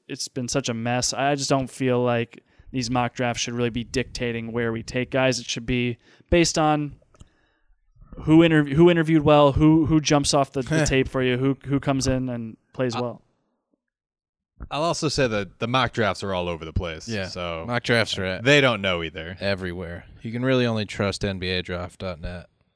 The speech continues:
Speaker 1: The best
Speaker 3: <laughs>
Speaker 1: website.
Speaker 2: Yeah, but, I mean, the big boards from everybody are, are all over the place. I mean, like you guys said, people got Wiseman falling down to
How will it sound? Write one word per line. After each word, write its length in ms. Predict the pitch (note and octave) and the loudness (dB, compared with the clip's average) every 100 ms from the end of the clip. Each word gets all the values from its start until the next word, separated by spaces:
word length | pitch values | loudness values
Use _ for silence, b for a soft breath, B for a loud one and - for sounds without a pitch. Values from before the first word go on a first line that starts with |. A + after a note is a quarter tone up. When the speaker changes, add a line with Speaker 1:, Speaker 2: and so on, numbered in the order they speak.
| _ _ _ _ - | _ _ _ _ -4
Speaker 1:
The 420 | A#2+ A5 - G#3+ | -2 -2 2 4
best 240 | C3 A#2+ C3 | 4 4 2
Speaker 3:
<laughs> 0 | |
Speaker 1:
website. 420 | A2+ - A#2 A2 _ _ _ _ _ _ _ - C#3 D3 C#3+ B B B - | -2 -6 -8 -10 _ _ _ _ _ _ _ -20 -20 -18 -20 B B B -10
Speaker 2:
Yeah, 180 | G#2+ F#2+ | -8 -6
but, 180 | G#2+ | -6
I 60 | A2 | -4
mean, 120 | A#2 | -4
the 60 | A2 | -2
big 260 | A#2 C3 | 0 0
boards 400 | B2+ A#2+ A#2 G#2 | 2 4 4 0
from 180 | - A2+ | -4 -4
everybody 600 | G#2 G2+ G2+ G2 G2 G2 | -4 -4 -4 -4 -2 -2
are, 380 | F#2 F2 F#2 G2 | -6 -8 -12 -12
are 80 | G2+ | -8
all 140 | G#2 | -6
over 220 | G2 F#2 F2+ | -6 -6 -10
the 80 | |
place. 640 | F2+ F#2+ F#2 F2+ - - - _ _ _ - | -10 -8 -6 -6 -8 -12 -14 _ _ _ -14
I 40 | |
mean, 180 | A#2+ B2 | -10 -6
like 200 | C3+ C3 | -6 -6
you 100 | C3 | -6
guys 240 | A#2+ G#2+ | -4 -6
said, 320 | - A2 G#2 - | -8 -10 -10 -8
people 280 | A#2 G#2+ | -10 -8
got 200 | G2+ F#2+ | -8 -8
Wiseman 580 | F2 F#2+ F#2 F#2 G2 F#2 | -6 -4 -4 -6 -8 -10
falling 400 | - G2+ F#2+ F#2 | -8 -8 -8 -10
down 240 | F#2 F#2 F2+ | -10 -10 -10
to 220 | F#2+ | -10